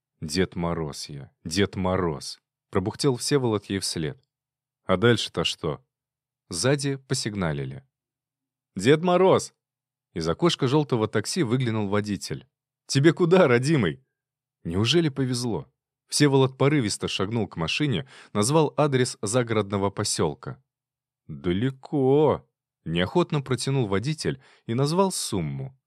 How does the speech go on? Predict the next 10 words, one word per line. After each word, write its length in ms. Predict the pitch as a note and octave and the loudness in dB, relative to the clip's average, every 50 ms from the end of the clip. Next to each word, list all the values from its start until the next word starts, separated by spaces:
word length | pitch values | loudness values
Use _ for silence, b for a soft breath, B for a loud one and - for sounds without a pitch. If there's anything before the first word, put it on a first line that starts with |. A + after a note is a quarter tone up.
| _ _ _ _ _ _ _ _ _ _ _ _ _ _ _ - | _ _ _ _ _ _ _ _ _ _ _ _ _ _ _ -16
В 100 | E2 D#2 | -6 -2
другое 360 | D2+ G2+ B2 C#3+ F#3 F3+ E3+ | 0 2 4 4 4 4 4
время 340 | D3 D#3 F3+ F#3+ E3+ C#3 G#2+ | 2 2 2 2 2 0 0
цена 320 | - - A#2 B2+ D#3+ E3 | -2 -2 0 0 0 0
за 140 | C3+ B2 A#2 | 0 -2 -2
поездку 500 | - B2 A#2+ C#3+ E3+ D#3+ - - A2+ G2 | 0 0 2 2 2 0 -2 -2 -4 -4
показалась 560 | - - F#2 E2 A2+ A#2+ C#3 D#3 D3+ C3 G#2+ | -4 -4 -2 -2 0 2 2 2 2 2 0
бы 140 | G#2+ A2 A2+ | 0 -2 -4
Всеволоду 600 | - - - E3 D#3 C#3 C3+ B2+ B2 A2 G#2+ G#2 | -2 -2 -2 0 0 2 2 0 0 0 -2 -4
смешной, 760 | - - - G#2 G#2+ - - - D3+ E3 F3 C3+ F2+ C#2 C2+ | -4 -2 -4 -4 -4 -4 -6 -4 -2 0 0 0 0 -2 -6